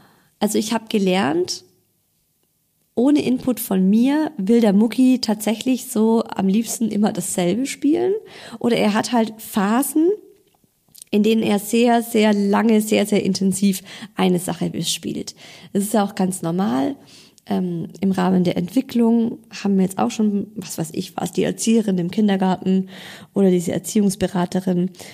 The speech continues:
Auf jeden Fall, äh, hab ich für mich so abgespeichert, das ist ganz normal,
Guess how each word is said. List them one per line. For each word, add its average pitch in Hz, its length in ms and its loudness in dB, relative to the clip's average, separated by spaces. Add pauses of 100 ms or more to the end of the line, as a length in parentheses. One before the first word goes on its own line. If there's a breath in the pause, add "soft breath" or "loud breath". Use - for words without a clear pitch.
(140)
Auf - 160 -4
jeden 196 180 4
Fall, 185 520 4
äh, 190 260 2
hab 185 140 0
ich 190 100 -2
für 220 120 2
mich 226 220 4
so - 140 -2
abgespeichert, 185 760 -2
das 180 120 -8
ist - 120 -10
ganz 175 300 -4
normal, 190 420 -2